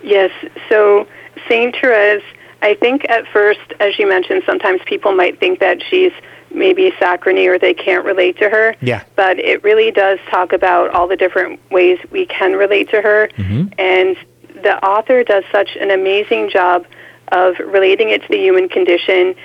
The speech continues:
Speaker 1: in a very intimate way. And he draws extensively from the scriptures and also from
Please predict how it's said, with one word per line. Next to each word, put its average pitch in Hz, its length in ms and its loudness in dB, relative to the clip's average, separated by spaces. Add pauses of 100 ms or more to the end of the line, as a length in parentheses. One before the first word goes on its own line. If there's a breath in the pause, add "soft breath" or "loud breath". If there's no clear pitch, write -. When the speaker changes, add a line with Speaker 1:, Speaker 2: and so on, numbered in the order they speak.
(220 loud breath)
Speaker 1:
in 190 100 2
a 185 60 2
very 185 320 2
intimate 180 480 0
way. 180 340 2 (480 loud breath)
And 180 360 2 (120)
he 208 220 -8
draws 190 460 0 (880)
extensively 214 640 0
from 196 140 -2
the 190 140 2
scriptures 190 580 0 (380 loud breath)
and 196 160 0
also 196 400 2
from 185 420 0